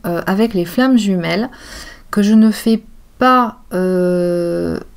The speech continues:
forcément systématiquement avec les gens qui ne sont pas flammes jumelles, mais la technique d'hypnose que j'utilise, euh, et qui, qui fonctionne régulier-, enfin, très bien avec les flammes jumelles, euh, c'est l'hypnose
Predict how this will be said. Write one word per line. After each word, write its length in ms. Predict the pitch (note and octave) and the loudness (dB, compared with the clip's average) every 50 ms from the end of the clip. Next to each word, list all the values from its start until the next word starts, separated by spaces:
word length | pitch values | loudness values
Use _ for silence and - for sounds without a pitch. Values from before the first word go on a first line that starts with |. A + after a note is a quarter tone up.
| - - | -18 -12
forcément 680 | - - - - D#4 D4+ - - - C#4+ C#4+ C4+ C4 C4 | -10 -6 -2 0 0 0 -2 -2 -2 0 2 4 4 4
systématiquement 920 | B3+ - A#3+ A3+ - - A3 G#3+ G#3+ G#3+ - G#3+ G3+ - A3 G#3+ G#3+ G#3 | 2 0 -2 -4 0 0 2 2 2 0 -4 -6 -4 0 0 2 2 2
avec 220 | F#3 F3+ F#3 F3+ | 0 0 -2 -2
les 60 | F3+ | -2
gens 140 | F3 F#3 F#3+ | -2 -2 -2
qui 120 | F#3 - D#3+ | -2 -2 -6
ne 60 | D#3 | -6
sont 160 | - - D3+ | -6 -6 -4
pas 160 | D#3+ F3+ F3+ | -2 -2 -2
flammes 240 | F3+ - E3 D#3+ D3+ | -4 -6 -8 -8 -6
jumelles, 400 | D3 D3+ D#3 E3+ G3+ B3+ D4 - - - - - - - - - - - - - - - - | -6 -4 -2 -2 0 0 0 0 0 2 2 2 0 0 -2 -4 -4 -6 -6 -8 -6 -4 -2
mais 160 | G3+ G#3 - - - - - - - - - | -2 -2 -2 -6 -18 -20 -20 -20 -20 -12 -6
la 160 | - F3+ G3 G3+ | -2 -2 0 2
technique 360 | G3+ C4+ C4 C#4 C#4 C4 A#3+ | 2 0 2 2 2 2 2
d'hypnose 320 | A#3+ B3+ A#3+ B3 A#3 A#3 | 2 4 4 4 4 4
que 100 | - G#3+ | 2 -2
j'utilise, 600 | F#3+ G#3 G#3+ G#3 - A#3+ A3+ A3 A3 G#3+ F#3+ F3+ F3+ | -2 -2 -2 -4 -2 0 2 2 2 2 2 2 0
euh, 240 | E3+ E3 D#3+ - - A#3 G3+ - - - - - - | 0 0 -2 -4 -6 -10 -14 -18 -18 -20 -20 -16 -10
et 120 | - F3+ E3+ | -10 -10 -10
qui, 320 | - - - F#3+ F3+ F3+ | -10 -12 -10 -10 -10 -10
qui 240 | - - - F#3 F3+ | -10 -12 -8 -8 -6
fonctionne 500 | F3 - A#3 A#3+ A#3+ A#3+ B3+ A#3+ A3+ G#3+ | -2 2 2 2 4 4 2 2 2 2
régulier-, 460 | G3+ A3+ A#3+ A3 A#3+ B3 B3 A#3 - | 2 2 0 2 2 2 2 2 0
enfin, 220 | - - F#3 E3+ | 0 -4 -6 -6
très 280 | F3+ - - - C#4 C4+ | -6 -4 -2 0 0 2
bien 180 | A#3 A#3+ A#3+ A#3 | 2 2 2 2
avec 140 | A3 G3 | 2 0
les 100 | - F#3 | -2 -4
flammes 260 | F3+ - G#3 G3 F#3+ F3+ | -6 -2 -2 -2 -2 -2
jumelles, 500 | F3 F3+ F3 F3 F3 F3+ G#3 A#3+ B3 - - - - - - - - - - - - - - - - - - | -2 -2 -2 -2 0 0 0 -2 -2 -6 -10 -16 -20 -20 -20 -20 -20 -20 -20 -16 -16 -16 -16 -18 -14 -6 -2
euh, 1160 | G3+ G3 G3 F#3+ F#3+ F#3 F#3 F3+ F3+ F3+ F3+ F3 F3 E3+ E3+ E3 - - - - - - - - - | 0 2 2 2 4 4 4 4 2 2 2 2 2 2 0 0 -2 -2 -2 -4 -4 -6 -8 -10 -8
c'est 280 | - - - - C4 C4+ | -6 -4 0 2 2 2
l'hypnose 540 | A3+ A3 - - A#3 B3 C#4 C#4+ C4 A3 | 2 0 0 2 2 4 4 2 0 -2